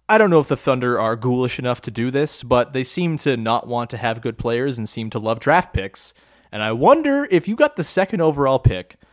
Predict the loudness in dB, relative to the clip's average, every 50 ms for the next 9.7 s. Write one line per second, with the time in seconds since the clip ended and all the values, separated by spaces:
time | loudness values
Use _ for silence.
0 | _ _ _ _ -16 -12 -8 -6 -6 -2 0 0 2 2 2 0 0 -2 -2 -2
1 | -2 -2 -2 -2 -2 -2 -4 -4 -4 -4 -8 -10 -10 -10 -8 -8 -8 -8 -8 -6
2 | -4 -2 -2 -2 -2 -4 -6 -10 -16 _ _ -6 -6 -6 -6 -6 -10 -4 0 0
3 | 2 2 2 0 0 0 0 0 -2 -2 -4 -4 -8 -12 -10 -10 -10 -10 -8 -8
4 | -6 -4 -4 -2 -2 -2 -4 -6 -4 -2 0 0 2 0 0 -2 -4 -8 _ _
5 | -16 -12 -10 -10 -10 -12 _ _ -12 -8 -6 -4 -4 -2 0 0 0 0 -2 -8
6 | -12 -10 -10 -10 -10 -10 -14 -14 -10 -8 -8 -8 -8 -10 -16 _ _ _ _ _
7 | -20 -20 -20 _ _ _ -4 -2 2 4 6 4 4 4 4 4 4 4 4 2
8 | -2 -2 -2 -2 0 0 0 0 -2 -4 -2 -2 -2 -2 -2 -4 -8 -4 0 0
9 | 0 0 -2 -4 -6 -2 -2 -2 -2 -2 -6 -14 -20 _